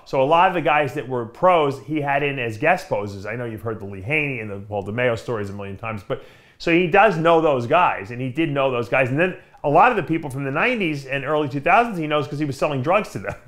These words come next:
<laughs> back in the day. So there's, there's a lot of history that Greg knows about. You know, the, the question is, are we gonna hear the same story over and over? But that, that's what I love about Greg. He's like your, you know, your father. You know,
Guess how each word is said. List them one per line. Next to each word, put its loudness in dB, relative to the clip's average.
<laughs> -8
back -4
in -14
the -12
day. -6
So 2
there's, 4
there's 4
a 2
lot 4
of -2
history -8
that -8
Greg -6
knows 2
about. -4
You -6
know, -2
the, -4
the -8
question 2
is, -2
are 2
we -2
gonna -4
hear 2
the -4
same -2
story 2
over 0
and -2
over? 4
But -8
that, 2
that's 0
what -2
I 0
love 2
about -6
Greg. -6
He's -8
like -4
your, -4
you -10
know, -8
your -8
father. 4
You -12
know, -4